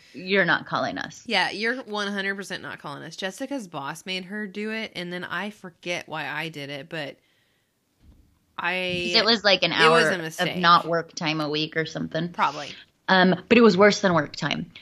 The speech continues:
Speaker 2: It
Speaker 1: So
Speaker 2: was.
Speaker 1: we really bonded on the happiness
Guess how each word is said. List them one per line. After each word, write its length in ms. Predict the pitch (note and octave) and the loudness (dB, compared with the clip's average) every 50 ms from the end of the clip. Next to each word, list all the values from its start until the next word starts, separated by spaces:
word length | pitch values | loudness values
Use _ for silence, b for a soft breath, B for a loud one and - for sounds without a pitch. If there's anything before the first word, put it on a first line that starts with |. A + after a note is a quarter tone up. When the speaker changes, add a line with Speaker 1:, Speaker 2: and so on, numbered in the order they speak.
| B B B | B B B
Speaker 2:
It 80 | G3+ F#3+ | 2 6
Speaker 1:
So 180 | G#3 G3 F#3+ | 6 8 8
Speaker 2:
was. 80 | F#3+ B B B B B B B B _ - | 6 B B B B B B B B _ 6
Speaker 1:
we 180 | G#3 A3 A3 | 8 8 8
really 480 | G3 F3 F3 G3+ G#3 G#3+ A3+ A#3 A#3+ A#3 | 8 6 6 6 8 8 10 10 8 8
bonded 680 | F#3+ F3+ F3+ F3 F3+ F#3+ F#3+ E3+ E3 D#3 D#3 D#3 D#3+ E3 B B B B B B B B - | 8 6 6 6 6 6 4 4 4 4 4 4 2 0 B B B B B B B B 4
on 200 | E3+ F3+ F3+ F#3 | 6 6 6 6
the 140 | F3+ F3 E3 D#3 | 6 4 4 2
happiness 840 | - - - - F3 F#3 - A3+ G#3+ G#3+ G3 G3 F#3+ - - - | 2 2 2 4 4 2 4 2 2 2 2 0 0 -2 -6 -12